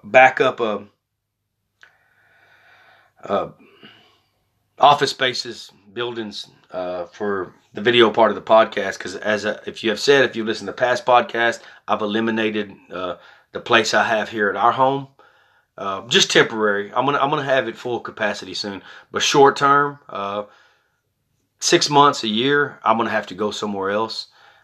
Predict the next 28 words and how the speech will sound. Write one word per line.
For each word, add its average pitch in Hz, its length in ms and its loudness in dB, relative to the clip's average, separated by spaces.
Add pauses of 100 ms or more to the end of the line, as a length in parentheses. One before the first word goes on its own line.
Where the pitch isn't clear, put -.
(180)
uh, 95 280 -2
where 101 200 4
I 101 40 6
have, 98 400 -4 (400)
uh, - 280 -16 (1400)
total 135 260 6
privacy. 110 680 0 (760)
And 139 100 2
this 151 160 4
is 151 120 -2
a 135 80 6
good 110 260 -2
thing. 76 260 -16 (560)
Uh, 98 300 -4
later 135 320 6
on, 123 140 2
I 117 80 4
will 107 160 -2
have 104 360 -4 (240)
that 104 380 -2
area 92 400 -4
totally, 98 640 -4 (640)
uh, 85 180 -14 (180)
functioning, 104 720 0
uh, 87 320 -14 (1040)
guest 127 380 2
area, 110 480 2
uh, 95 380 -8